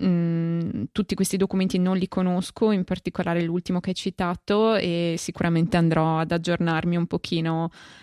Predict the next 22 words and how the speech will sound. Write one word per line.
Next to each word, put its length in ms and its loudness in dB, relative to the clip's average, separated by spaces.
eh, 220 -2
sui 420 -2
microinfusori. 960 -2
E 640 4
quindi, 640 4
ehm, 840 2
mi 160 6
viene 240 8
spontaneo 1000 6
chiederti, 1040 6
eh, 540 6
di 560 4
dare 420 6
un 680 2
consiglio 720 4
tuo 180 4
personale 1040 4
a 140 4
un 160 4
possibile 460 4
professionista, 1080 4
e, 400 -2